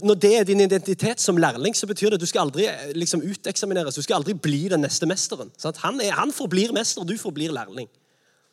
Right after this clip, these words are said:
En fantastisk situasjon å være i. Han er den som går foran. Det, det, det som er oppgaven til en disippel, er bare å følge etterpå. Følg med. La han få lov til å lede, la han få lov til å styre, men jeg henger med på det Gud gjør. Så det er en som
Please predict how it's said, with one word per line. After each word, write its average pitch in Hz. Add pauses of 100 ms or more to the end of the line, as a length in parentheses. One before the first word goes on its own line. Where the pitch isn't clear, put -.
(160)
En -
fantastisk -
situasjon 180
å 135
være 143
i. 131 (600)
Han 370
er 302
den 294
som 262
går 240
foran. 226
Det, 233
det, 269 (100)
det 254
som 277
er 247
oppgaven 240
til 240
en 214
disippel, 339
er 339
bare 359
å -
følge 349
etterpå. 339 (640)
Følg 302
med. 311 (320)
La 240
han 302
få 311
lov 311
til 294
å 262
lede, 175
la 220
han 254
få 285
lov 254
til 285
å -
styre, 202
men 233
jeg 214
henger 240
med 196
på 214
det 180
Gud 156
gjør. 123 (1500)
Så -
det 262
er 247
en 240
som 233